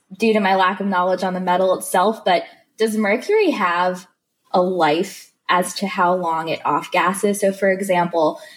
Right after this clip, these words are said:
should someone who has had these fillings for, let's say, thirty or forty years, you know, i-, is it even worth getting them out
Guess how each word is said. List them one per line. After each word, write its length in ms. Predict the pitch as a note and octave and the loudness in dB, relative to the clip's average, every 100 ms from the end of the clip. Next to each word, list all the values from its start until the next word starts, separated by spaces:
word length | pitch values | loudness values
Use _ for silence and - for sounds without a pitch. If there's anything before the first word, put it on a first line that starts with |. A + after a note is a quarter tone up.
| - | -20
should 220 | - A#3 A3 | -2 -2 0
someone 360 | A3+ A3 A#3+ | 0 2 0
who 140 | B3 B3 | 0 0
has 120 | A3+ | 0
had 260 | G#3 G3 | 0 0
these 200 | G3 F#3+ | 0 -4
fillings 480 | - E3 F3+ F3 F#3 | -2 0 0 0 -2
for, 140 | F#3+ F3+ | 0 2
let's 260 | E3+ E3+ | 0 -2
say, 540 | - F#3 E3+ D#3 E3 - _ _ - - | 0 2 2 2 -2 -6 _ _ -20 -2
thirty 360 | G#3 G3 F#3 F3 | 0 2 0 -2
or 60 | |
forty 360 | F3+ - F#3 E3+ | -2 0 0 0
years, 640 | E3+ D3+ - - - - - - | 0 0 0 -4 -10 -14 -16 -4
you 140 | F#3 | 0
know, 180 | E3+ D#3 | 2 2
i-, 180 | - - - | -2 -4 -2
is 140 | G3+ | 2
it 120 | A3 G#3+ | 2 2
even 340 | A#3 C#4 B3 | 2 2 0
worth 380 | F3+ F3+ G3 F3 | 0 0 0 -2
getting 340 | E3+ F3 F3+ | 0 0 0
them 160 | E3 E3 - | -4 -4 -6
out 460 | D3+ C#3+ - - | -2 2 0 -2